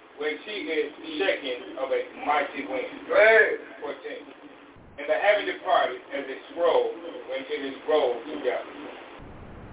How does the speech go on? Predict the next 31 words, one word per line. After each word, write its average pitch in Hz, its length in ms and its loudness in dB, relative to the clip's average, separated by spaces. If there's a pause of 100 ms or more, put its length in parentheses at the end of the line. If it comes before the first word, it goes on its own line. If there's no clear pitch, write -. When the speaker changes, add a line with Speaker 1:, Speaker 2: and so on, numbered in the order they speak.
Speaker 1:
And 277 180 0 (160)
every 240 420 6
mountain 143 480 6 (400)
and 143 200 -4 (180)
island 156 480 4 (240)
were 131 240 -4
moved 135 460 -6
out 131 240 -2 (180)
of 123 160 -4
their 123 240 0
place." - 260 -12 (140)
Speaker 2:
Right. 202 460 6 (420)
Speaker 1:
Fifteen. - 480 -8 (480)
"And 139 80 -8
the 143 80 -6
kings 220 320 2
of 220 60 8
the 214 100 6
earth, - 320 6 (720)
and 143 160 -2
the 139 160 0
great - 300 6 (500)
men, - 800 -2 (340)
and 143 160 2
the 135 120 2 (200)
rich - 220 4 (100)
men, 277 320 -2 (640)
and 143 140 -2
the 139 100 -4 (120)
chief 117 280 -4
captains, 120 400 0